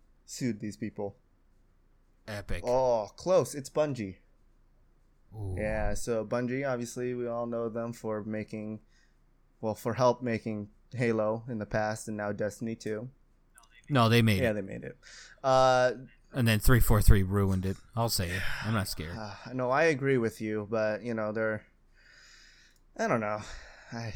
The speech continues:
Speaker 1: never was re-, really into that H-, Halo, so. Uh, they're suing a Twitter streamer.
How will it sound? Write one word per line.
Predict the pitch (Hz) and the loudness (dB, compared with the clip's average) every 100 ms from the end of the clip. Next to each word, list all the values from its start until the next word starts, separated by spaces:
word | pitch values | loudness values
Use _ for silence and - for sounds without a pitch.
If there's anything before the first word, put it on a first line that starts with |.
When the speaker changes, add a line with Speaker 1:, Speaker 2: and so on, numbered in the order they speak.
| - | -6
Speaker 1:
never | 131 101 98 | -4 -4 -6
was | 95 | -8
re-, | 95 95 | -10 -10
really | 110 104 98 | -6 -6 -4
into | 95 101 | -6 -6
that | 95 95 | -6 -8
H-, | - - | -12 -18
Halo, | 98 104 98 95 | -10 -6 -6 -8
so. | - 101 101 - - - - - | -10 -8 -8 -12 -20 -20 -18 -4
Uh, | 117 120 | 0 0
they're | 139 143 | 0 -2
suing | - 190 214 | -2 -2 -2
a | 202 | -4
Twitter | - 160 131 | -2 -2 -2
streamer. | - 123 117 117 135 | -2 -2 -2 -4 -6